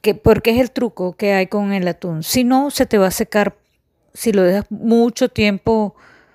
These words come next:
fuera. Entonces, lo ideal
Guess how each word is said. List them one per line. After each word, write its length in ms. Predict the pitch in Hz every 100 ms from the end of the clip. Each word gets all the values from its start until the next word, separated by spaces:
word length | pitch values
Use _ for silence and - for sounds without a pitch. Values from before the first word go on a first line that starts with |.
| _ _
fuera. 480 | - 202 160 139 - _ _ _ _ _ _ _
Entonces, 480 | - 185 196 190 226
lo 180 | 214 202
ideal 520 | 190 190 196 262 -